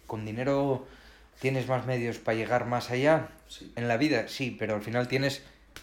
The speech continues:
Speaker 1: ese
Speaker 2: La diez te la voy a decir, pero va un poco ligada con la cinco. Así que tampoco nos vamos a detener mucho, pero bueno, es importante.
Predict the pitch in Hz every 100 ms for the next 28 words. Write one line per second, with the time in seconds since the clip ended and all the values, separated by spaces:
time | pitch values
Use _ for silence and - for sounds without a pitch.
0 | - _ 120 117 - 123 120 117 113 110
1 | 104 98 104 135 147 - 123 113 120 135
2 | 139 147 143 - 110 104 104 113 123 139
3 | 139 123 117 113 98 98 92 - - -
4 | - - - - 107 117 104 110 113 120
5 | 117 110 110 110 107 110 104 104 104 107
6 | 117 156 123 98 104 95 110 107 107 95